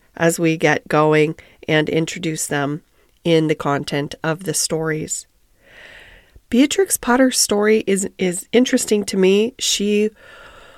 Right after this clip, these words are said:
was not formally educated. Uh, her family was considered, um, well-to-do. She was educated by a governess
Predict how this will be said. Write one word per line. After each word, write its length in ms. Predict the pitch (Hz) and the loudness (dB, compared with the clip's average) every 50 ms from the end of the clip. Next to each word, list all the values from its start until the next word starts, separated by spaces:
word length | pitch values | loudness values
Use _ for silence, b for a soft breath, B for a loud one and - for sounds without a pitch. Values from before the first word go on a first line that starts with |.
| B B B B | B B B B
was 300 | - 220 220 214 214 214 | 2 4 4 4 2 0
not 480 | 196 196 185 190 196 214 233 - - - | 0 0 2 2 2 2 2 0 -4 -10
formally 680 | - - - - - 220 220 226 233 233 240 233 - | -16 -20 -10 -2 0 0 2 2 0 0 -2 -2 -2
educated. 760 | - 185 185 190 208 190 - - 180 160 160 170 185 226 247 - _ _ _ _ - | -2 -4 -4 -4 -6 -10 -8 -6 -6 -4 -4 -4 -4 -4 -6 -10 _ _ _ _ -10
Uh, 220 | 180 170 170 165 | -6 -6 -4 -4
her 120 | 185 180 | -4 -4
family 680 | 170 - - 185 165 156 165 175 185 202 214 214 214 214 - | -6 -4 -4 -2 0 0 0 2 2 2 2 2 0 0 -4
was 800 | - 180 170 175 170 170 170 175 175 175 180 180 185 - - - _ _ | -8 -8 -4 -2 -2 0 0 0 0 0 -2 -2 -4 -4 -6 -6 _ _
considered, 640 | - - 185 185 185 - 180 175 180 175 175 175 - - - | -6 -4 -2 -2 -2 -2 -2 0 0 0 -2 -2 -6 -8 -6
um, 420 | 185 170 165 165 160 156 165 180 - - | -4 -4 -2 -4 -4 -4 -6 -8 -10 -6
well-to-do. 760 | 180 170 180 175 185 190 - - 175 170 156 156 185 254 - - _ _ _ _ _ _ _ _ _ _ _ _ _ _ _ _ _ _ _ _ - - | -2 0 0 2 0 0 -2 -2 0 2 2 2 2 0 0 -4 _ _ _ _ _ _ _ _ _ _ _ _ _ _ _ _ _ _ _ _ -14 -10
She 220 | - - - - 214 | -6 -4 -2 0 2
was 240 | 208 202 185 180 - - | 2 2 0 0 0 0
educated 560 | 185 180 208 214 208 - 240 220 226 226 220 | 0 0 0 -2 0 0 2 2 2 2 2
by 140 | - 208 208 | 2 0 0
a 100 | 214 220 | 0 0
governess 600 | - - 170 175 170 165 170 196 247 - - | 0 -2 0 0 2 2 2 2 2 0 -4